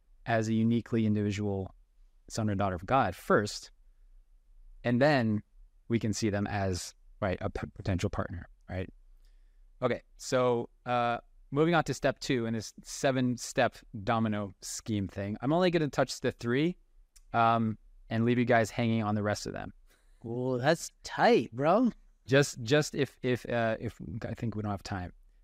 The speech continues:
Speaker 1: but
Speaker 2: Honey.
Speaker 1: I can maybe plug a video for you guys if you wanna hear me talking about the whole seven, seven things. Okay, so the sec-, second one, and because, remember, we're talking about the blessing here, we're talking about true parents' marriage blessing,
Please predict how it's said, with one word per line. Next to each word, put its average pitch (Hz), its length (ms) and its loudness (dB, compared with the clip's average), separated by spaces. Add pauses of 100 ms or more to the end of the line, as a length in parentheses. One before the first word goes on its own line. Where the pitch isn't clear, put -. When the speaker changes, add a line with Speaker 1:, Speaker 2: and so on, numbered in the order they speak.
Speaker 1:
but 143 320 6
Speaker 2:
Honey. 117 320 0 (120)
Speaker 1:
I 113 100 0
can 113 260 2 (160)
maybe 117 340 0
plug 110 280 2
a 101 40 2
video 101 300 0
for 104 140 -6
you 92 100 0
guys 95 260 0
if 92 60 -8
you 95 100 -2
wanna 95 260 -2 (200)
hear 107 200 0
me 92 120 0
talking 98 320 -2
about 87 180 -2
the - 80 -6
whole 95 180 -6
seven, - 320 -8 (540)
seven 92 280 -4
things. - 260 -16 (260)
Okay, 127 260 2
so 135 180 0
the 147 80 4
sec-, - 300 2
second 165 340 2
one, 110 280 0 (1080)
and 123 160 0
because, 156 340 4
remember, 139 320 4
we're 131 80 2
talking 131 220 4
about 123 120 2
the 117 60 0
blessing 104 460 -2
here, 98 260 -2
we're 127 80 -4
talking 113 220 0
about 104 200 0 (180)
true - 120 -6
parents' 104 300 -4
marriage 101 240 -2
blessing, 107 380 -4